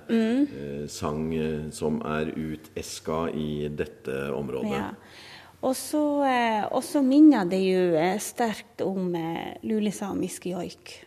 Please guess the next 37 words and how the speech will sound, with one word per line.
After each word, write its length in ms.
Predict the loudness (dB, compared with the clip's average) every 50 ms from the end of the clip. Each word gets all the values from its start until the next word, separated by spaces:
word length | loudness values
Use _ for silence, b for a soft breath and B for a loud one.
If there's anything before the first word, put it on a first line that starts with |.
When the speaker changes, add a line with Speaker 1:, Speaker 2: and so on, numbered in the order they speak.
| -20 _ _ _ _ _ _ -20 -20
Speaker 1:
Så 160 | -12 -8 -6 -2
egentlig, 640 | 0 0 0 0 0 -2 -2 -2 -2 -2 -2 -2
egentlig 540 | -2 0 0 -2 -2 -2 -4 -4 -4 -6 -8 -10 B B B B B B B B B B B B B B
bør 160 | _ 2 2 4
jeg 140 | 4 4 4
jo 220 | 4 4 6 6
joik 220 | 6 4 4 2 -2
også, 320 | -2 -2 -4 -6 -4 -4
sånn 260 | -4 -2 0 0 0
at 140 | 0 -2 -4
du 100 | -6 -6
kan 380 | -4 -2 -2 -2 -2 -2 -4 -8 -14 -18
kanskje 340 | -4 -2 0 0 0 -2 -6
få 240 | -8 -6 -6 -4 -4 -2
en, 220 | -2 -2 -2 -4 -4
eh, 920 | -6 -6 -6 -8 -10 -12 -18 -20 -20 -20 _ _ -20 _ _ _ -10 -4
høre 240 | 0 0 2 2 0
litt, 360 | -2 -4 -6 -8 -14 -10 -8
eh, 260 | -6 -4 -4 -6 -4 0
likheter 640 | 2 4 4 2 2 -2 -4 -6 -4 -6 -6 -4 -4
og, 380 | -4 -4 -4 -6 -6 -6 -4
og 80 | -4 -2
litt 160 | -2 -4 -6
forskjeller. 560 | -6 -8 -8 -8 -6 -8 -8 -8 -8 -10 -10 -12 -14 -16 -20 -20 -20 -20 -20 -4
Speaker 2:
For 200 | 4 4 6 6
oss 180 | 6 4 2 0
som 140 | 0 0 0
ikke 260 | 0 -4 -4 -4 -6
kjenner 520 | -6 0 2 4 4 4 4 2 0 -2 -4 -6 -2
miljøet 480 | 0 0 2 4 4 4 4 2 2
her, 120 | 2 0 0
så 320 | 2 2 4 4 4 2 0 -8 -8 -4
tror 280 | -2 0 2 2 4 4
man 260 | 4 4 2 2 0
kanskje 360 | 0 0 0 0 0 0 -2
at 140 | -2 -2 -2
joik 520 | 0 0 2 2 2 2 0 -2 -6 -10